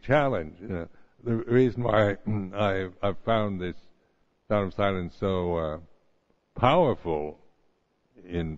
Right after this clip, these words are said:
practice is because it integrates, you know, it's a, it,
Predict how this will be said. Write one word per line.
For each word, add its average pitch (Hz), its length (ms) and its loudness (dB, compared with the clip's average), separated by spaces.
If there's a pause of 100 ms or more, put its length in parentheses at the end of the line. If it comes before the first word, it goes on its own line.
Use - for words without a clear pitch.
practice 110 540 -2
is 95 80 -10
because 101 420 -2
it 107 260 -8
integrates, 87 680 -6
you 85 120 -10
know, 80 100 -8
it's 80 220 -12
a, 80 140 -8 (760)
it, 87 180 -6